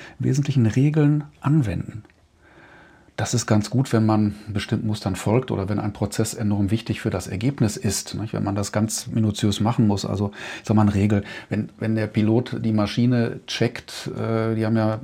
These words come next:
zweifach oder dreifach Checks, wo dann auch eine Cross-Check gemacht wird, welche Hebel gezogen sind und welche Regler auf welcher Position stehen sollen. Das ist enorm wichtig. Das ist auch zum, hm, ich sag mal, für manche mechanischen Dinge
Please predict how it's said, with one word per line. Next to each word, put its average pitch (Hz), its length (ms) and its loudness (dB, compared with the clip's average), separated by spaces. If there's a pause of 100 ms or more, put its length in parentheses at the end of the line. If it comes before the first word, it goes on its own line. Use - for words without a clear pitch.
(140)
zweifach 110 480 0
oder 110 120 0
dreifach 113 560 -2
Checks, - 380 -2
wo 110 80 2
dann 104 160 2
auch - 80 -2
eine 98 100 0
Cross-Check 117 460 -4
gemacht 107 320 0
wird, 101 100 -2
welche 107 240 0
Hebel 104 240 2
gezogen 107 480 0
sind 101 160 -2
und 101 100 -2
welche 104 280 0
Regler 107 240 0
auf 98 140 -6
welcher 101 200 -2
Position 95 480 -2
stehen 87 340 -2
sollen. 95 300 -4 (720)
Das 139 240 0
ist 117 140 -2
enorm 117 400 4
wichtig. - 420 -2 (800)
Das 110 260 -2
ist - 360 -2
auch 117 160 2
zum, 113 400 2 (460)
hm, 110 300 0 (160)
ich - 120 -16
sag - 260 0
mal, 110 300 4 (600)
für - 120 -2
manche 123 260 2
mechanischen 117 640 2
Dinge 135 300 2